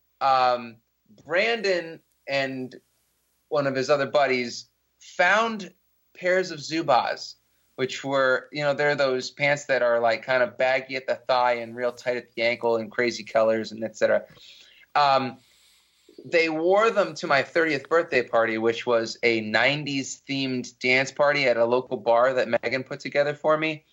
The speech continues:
Um, so, uh, yeah, uh, th-, that's how I know what Zubaz, that they're called Zubaz.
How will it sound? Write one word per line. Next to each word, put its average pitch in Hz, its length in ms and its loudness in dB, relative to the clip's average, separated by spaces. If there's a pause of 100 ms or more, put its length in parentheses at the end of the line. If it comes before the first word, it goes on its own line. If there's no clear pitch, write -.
(380)
Um, 117 500 2 (800)
so, 190 300 0
uh, 185 260 2 (180)
yeah, 208 240 0 (120)
uh, 123 200 -2
th-, - 160 -4 (280)
that's 170 240 0
how 175 140 2
I 180 120 4
know 175 200 0
what 151 200 -2
Zubaz, 143 500 -2
that 139 120 2
they're 139 120 2
called 135 300 0
Zubaz. - 560 -8